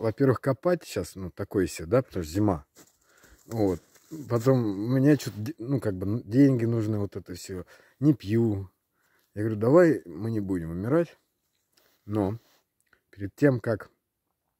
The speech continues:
ему что-то дать из своего прошлого, я же врач скорой помощи, я вызвал, естественно, скорую помощь, потому что на плохо сердцем, ребят, обязательно вызывайте скорую помощь.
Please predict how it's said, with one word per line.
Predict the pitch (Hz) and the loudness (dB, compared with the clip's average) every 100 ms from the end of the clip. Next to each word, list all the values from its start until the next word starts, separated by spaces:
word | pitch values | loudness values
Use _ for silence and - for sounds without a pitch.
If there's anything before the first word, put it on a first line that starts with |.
| _ | _
ему | 92 98 92 | -6 -4 -4
что-то | 98 82 | -8 -8
дать | 107 185 - _ _ _ _ _ _ _ _ _ | 0 0 -2 _ _ _ _ _ _ _ _ _
из | - - | -20 -10
своего | 92 87 85 - - | -4 -4 -4 -8 -6
прошлого, | 107 107 90 - 85 76 71 _ | 0 0 0 -6 -12 -14 -16 _
я | 82 82 | -18 -14
же | 82 | -10
врач | 82 85 80 | -8 -10 -10
скорой | - 82 82 | -14 -14 -14
помощи, | - 117 101 - _ _ _ _ - - - - _ _ _ | -10 -10 -10 -12 _ _ _ _ -20 -20 -20 -20 _ _ _
я | - 92 110 120 | -10 0 2 2
вызвал, | 107 101 98 | 0 0 -2
естественно, | 87 117 - 92 | -4 -6 -8 -10
скорую | - 104 95 | -8 -6 -6
помощь, | - 87 69 - | -6 -10 -10 -14
потому | - 92 | -8 -8
что | 85 - | -8 -10
на | 87 92 | -8 -6
плохо | 104 87 | -6 -6
сердцем, | - 165 - 90 | -4 -4 -4 -10
ребят, | 87 82 80 _ _ _ _ - _ _ _ _ _ _ _ _ - | -10 -10 -12 _ _ _ _ -20 _ _ _ _ _ _ _ _ -4
обязательно | 131 139 120 80 80 80 | 2 4 4 2 -6 -12
вызывайте | 90 92 107 127 - | -10 -6 -2 -2 -4
скорую | - 104 95 | -6 -6 -6
помощь. | 87 80 55 | -10 -14 -14